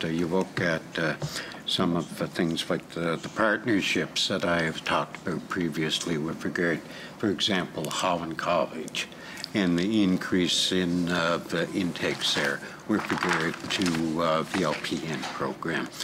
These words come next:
those types of things. Uh, but, uh, yes, uh, with regard to allied health professionals, I think that, uh, we have talked extensively with regard to recruitment of physicians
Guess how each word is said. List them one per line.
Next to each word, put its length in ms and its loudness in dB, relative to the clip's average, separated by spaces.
those 240 2
types 320 -2
of 100 -2
things. 440 -4
Uh, 400 2
but, 380 2
uh, 220 4
yes, 600 2
uh, 540 4
with 420 0
regard 420 0
to 300 2
allied 500 2
health 360 -2
professionals, 800 -2
I 80 -2
think 360 -2
that, 440 -2
uh, 220 0
we 180 4
have 440 2
talked 440 2
extensively 840 2
with 260 0
regard 320 2
to 120 -4
recruitment 680 0
of 80 -6
physicians 800 0